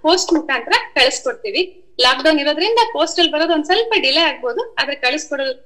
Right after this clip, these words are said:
ಆ, ಜವಾಬ್ದಾರಿ ನಮ್ದು. ಇದನ್ನ ನಿಮ್ ಬೇಕಿದ್ರೆ contact ಮಾಡ್ಬೇಕಾಗಿರುವಂತ number nine ಏಟ್ ತ್ರಿಬಲ್ ಫೋರ್ ಫೈವ್ ಡಬಲ್ ಸಿಕ್ಸ್ ಏಟ್ ಸೆವೆನ್, ಮತ್ತೊಂದು ಸಿಕ್ಸ್ ತ್ರೀ ಡಬಲ್ ಸಿಕ್ಸ್ ನೈನ್ ಡಬಲ್ ಟೂ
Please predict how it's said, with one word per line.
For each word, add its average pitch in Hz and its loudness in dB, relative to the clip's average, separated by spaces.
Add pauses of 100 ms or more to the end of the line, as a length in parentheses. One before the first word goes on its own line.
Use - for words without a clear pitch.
ಆ, 233 2
ಜವಾಬ್ದಾರಿ 262 0
ನಮ್ದು. - -10 (100)
ಇದನ್ನ 311 6
ನಿಮ್ 285 0
ಬೇಕಿದ್ರೆ 311 2
contact 269 -2
ಮಾಡ್ಬೇಕಾಗಿರುವಂತ 277 -2
number 254 0 (440)
nine 254 6
ಏಟ್ - 2 (160)
ತ್ರಿಬಲ್ 269 2
ಫೋರ್ - -2
ಫೈವ್ 285 4
ಡಬಲ್ 254 -2
ಸಿಕ್ಸ್ - -4
ಏಟ್ - 2
ಸೆವೆನ್, 247 -4 (100)
ಮತ್ತೊಂದು 277 0 (280)
ಸಿಕ್ಸ್ 302 -2
ತ್ರೀ 392 2
ಡಬಲ್ 269 0
ಸಿಕ್ಸ್ 311 -2
ನೈನ್ 277 0
ಡಬಲ್ 262 2
ಟೂ 381 2